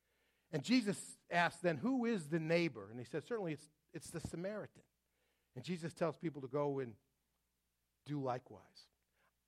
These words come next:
I wanna tell you, I think that we can see in that story one of the prevailing at-, the prevailing attitudes that we probably have in our hearts related to stuff.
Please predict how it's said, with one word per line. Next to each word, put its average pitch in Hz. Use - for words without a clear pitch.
I 214
wanna 254
tell 190
you, 170
I 151
think 196
that 175
we 226
can 156
see 240
in 180
that 196
story 196
one 214
of 165
the -
prevailing 190
at-, 170
the 160
prevailing 208
attitudes 185
that 143
we 175
probably 151
have 143
in 135
our 139
hearts 123
related 120
to 117
stuff. -